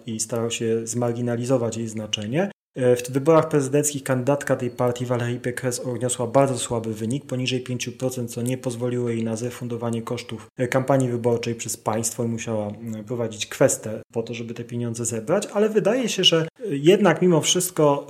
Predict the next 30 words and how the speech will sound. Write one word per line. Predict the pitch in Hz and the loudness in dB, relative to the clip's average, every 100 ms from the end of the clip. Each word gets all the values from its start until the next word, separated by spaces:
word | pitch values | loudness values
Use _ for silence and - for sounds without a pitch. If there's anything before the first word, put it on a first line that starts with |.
| 143 135 | 0 0
e, | |
szanse | 131 160 - - 139 | 4 6 6 4 2
na | 127 | 0
te | 135 | -2
kilkadziesiąt | 139 139 135 151 143 - - | -4 -2 -2 0 -2 -4 -8
mandatów | 139 127 123 135 131 | -2 0 2 0 0
parlamentarnych, | 127 127 123 120 123 139 123 117 - - | -2 -2 0 -2 2 2 2 -4 -8 -2
e, | 123 | 2
republikanie | 131 135 131 135 143 135 131 127 | 2 2 0 0 2 2 2 0
zachowują, | 139 131 127 175 165 143 | -2 0 2 4 4 4
gdyż | 131 - | 0 -2
oni | 143 147 | 0 -2
są | 143 | -4
bardzo | 127 165 151 | 2 2 2
silnie | 139 156 143 | 0 0 0
zakorzenieni, | 135 131 127 131 131 127 120 117 - | 0 -2 -2 -4 -2 -2 -4 -6 -6
e, | 127 117 | -2 0
na | 120 123 | 0 0
prowincji | 139 123 123 117 185 | 0 2 0 0 2
we | 170 | 2
Francji, | 165 151 147 151 196 202 156 | 2 0 0 0 -2 -2 -2
e, | 135 | -4
posiadają | 135 143 139 135 | -4 -2 0 0
silne | 123 160 143 | 0 0 0
struktury | - 123 - 135 131 | -2 -8 -2 0 2
lokalne, | 131 143 143 165 185 | 0 0 0 2 0
a | 139 | 0
jak | 139 | 0
już | 135 | 0
mówiłem, | 123 120 147 151 | -2 0 4 4